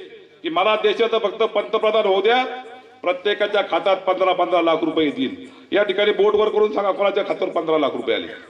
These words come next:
एक तरी मला उदाहरण दाखवा का माझ्या खात्यात पंधरा लाख रुपये आले. निव्वळ फसवेगिरी, फक्त उल्लू बनवायचं, आपल्या, आपल्या त्या, आपल्या, आपल्या गावागावात,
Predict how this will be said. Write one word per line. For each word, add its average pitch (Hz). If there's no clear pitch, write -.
एक 240
तरी 240
मला 233
उदाहरण 220
दाखवा 208
का 190
माझ्या 190
खात्यात -
पंधरा 151
लाख 123
रुपये 104
आले. 92
निव्वळ 233
फसवेगिरी, 247
फक्त 180
उल्लू 226
बनवायचं, 240
आपल्या, 226
आपल्या 233
त्या, 214
आपल्या, 220
आपल्या 233
गावागावात, 214